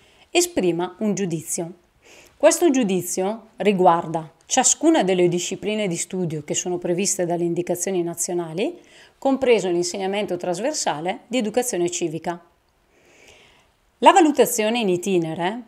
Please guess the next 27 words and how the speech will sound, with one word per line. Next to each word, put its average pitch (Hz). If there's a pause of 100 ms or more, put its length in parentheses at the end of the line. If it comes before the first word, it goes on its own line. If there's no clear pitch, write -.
(320)
deve 208
essere 190
logicamente 185
in 185
coerenza 180
con 190
il 175
piano 180
triennale 180
dell'offerta 175
formativa 175 (480)
e 233
resta 302
espressa 185
da 175
parte 190
dei 165
docenti 208
nelle 254
forme 185 (260)
che -
vengono 214
ritenute 196
più 185
opportune 180
ed 185
utili 202